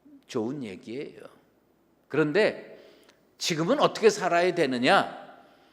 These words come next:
"나 예수 잘 믿고 잘 사는 거 여러분의 책임이고 몫이에요. 그런데 기도 어떻게 해야 되느냐?" "이 사람도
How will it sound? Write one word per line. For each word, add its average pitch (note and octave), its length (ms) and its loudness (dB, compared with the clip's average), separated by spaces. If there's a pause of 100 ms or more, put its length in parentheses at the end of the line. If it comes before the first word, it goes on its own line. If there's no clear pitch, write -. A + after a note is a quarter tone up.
(240)
"나 F#3 420 4
예수 F3+ 300 6
잘 E3+ 340 -4
믿고 G3 460 -4
잘 - 440 -8
사는 F#3+ 380 -6
거 G#3 240 0 (200)
여러분의 F3+ 520 0
책임이고 F#3+ 580 -6
몫이에요. F3+ 840 0 (220)
그런데 F#3 960 2 (380)
기도 G#3 260 6
어떻게 G#3+ 360 6
해야 G3 80 6
되느냐?" E3 640 -2 (720)
"이 D#3+ 140 -8
사람도 E3+ 720 -8